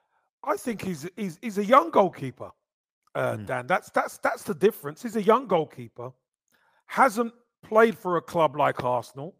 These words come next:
Speaker 1: at, at this level and what the expectations are. And he's had a,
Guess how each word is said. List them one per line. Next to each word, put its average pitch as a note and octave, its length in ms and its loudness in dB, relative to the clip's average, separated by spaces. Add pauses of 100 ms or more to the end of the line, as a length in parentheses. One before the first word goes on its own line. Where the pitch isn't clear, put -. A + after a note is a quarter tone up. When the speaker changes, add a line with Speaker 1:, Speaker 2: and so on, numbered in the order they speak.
Speaker 1:
at, D3+ 140 4 (420)
at D3+ 140 -2 (160)
this D#3+ 260 -4
level C#3+ 520 -4 (1000)
and F3+ 160 2
what F3 180 2
the F3+ 80 2
expectations C#3 920 -8
are. D#3+ 260 -2 (640)
And G#3 440 4
he's G#3+ 180 -4
had G3 160 8
a, G3 120 4